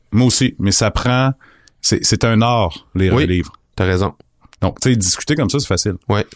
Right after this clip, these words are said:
Speaker 1: Mais lire un livre, puis parce que, tu sais, en toute humilité, <laughs> je l'ai essayé.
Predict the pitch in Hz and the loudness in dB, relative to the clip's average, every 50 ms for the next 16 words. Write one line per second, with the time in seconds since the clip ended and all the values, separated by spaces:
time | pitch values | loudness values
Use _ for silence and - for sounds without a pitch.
0 | - - - - 95 95 98 110 143 165 160 147 123 107 98 95 107 131 151 143 | -20 -20 -6 -2 0 2 2 4 2 2 2 2 2 2 2 2 2 2 0 -2
1 | - - - 98 - - 95 - - 101 95 - 117 123 120 107 - - - - | -2 -2 -4 -4 -2 0 -2 -2 0 0 0 0 0 0 0 -2 -4 -8 -12 -8
2 | - - 95 92 - - - - 127 113 101 - - - - 117 107 - - - | -4 -4 -4 -2 -4 -6 -2 0 0 2 0 -2 -4 -4 -4 -4 -4 -4 -8 -16
3 | - - - - - - - - 92 107 110 110 113 123 127 123 113 - - 104 | -12 -10 -8 -8 -10 -10 -8 -4 -2 0 2 2 2 2 2 2 2 2 2 2
4 | 98 107 110 | 2 4 2